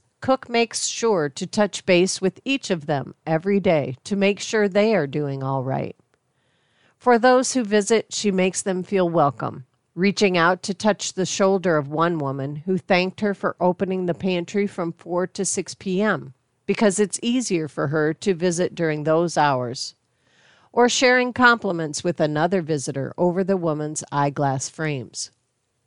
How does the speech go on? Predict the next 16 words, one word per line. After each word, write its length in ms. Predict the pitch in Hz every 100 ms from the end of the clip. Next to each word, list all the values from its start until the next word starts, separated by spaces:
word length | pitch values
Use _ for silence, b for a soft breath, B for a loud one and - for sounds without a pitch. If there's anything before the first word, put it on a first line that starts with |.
| _ _ _ _ _ _ _ _ _ _
"Relationships 920 | 240 247 311 - 359 320 - 285 -
are 140 | 240
important 560 | 233 226 269 247 214 240
everywhere," 760 | - 247 285 269 170 160 - - -
Cook 240 | 180 -
said. 400 | - 151 151 180 _ _ _ _ _
"When 220 | 214 226
you 200 | 220 262
talk 380 | - 196 175 180
about 280 | 202 214 -
people 360 | - 214 226 196
who 180 | 190
have 180 | 170 165
very 360 | 151 170 165 180
little 300 | 170 151 143
income, 640 | 151 175 180 214 220 226